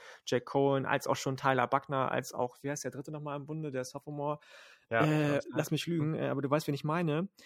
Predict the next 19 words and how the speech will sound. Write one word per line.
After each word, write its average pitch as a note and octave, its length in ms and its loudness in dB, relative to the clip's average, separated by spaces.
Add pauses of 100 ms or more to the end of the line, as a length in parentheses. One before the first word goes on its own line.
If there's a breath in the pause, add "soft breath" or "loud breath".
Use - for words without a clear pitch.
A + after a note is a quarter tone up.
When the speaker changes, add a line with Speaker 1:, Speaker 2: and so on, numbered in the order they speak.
(100)
Speaker 2:
Mhm. D#3 240 -2 (140)
Speaker 1:
Ähm, C#3 540 4 (1040 soft breath)
da C3 100 6
bin D#3 60 8
ich D#3+ 120 2
gespannt D#3 420 6
drauf. B2+ 240 4
Gerade D3 300 6 (100)
U C#3 60 2
S C3 160 -2
C, F3 300 -4
die C#3+ 160 -6
ja C#3+ 160 4
auch C#3 180 2
immer D3+ 200 -2
noch C#3+ 160 -2
nicht D3+ 140 -6
so B2+ 160 -6
wirklich D#3 380 -6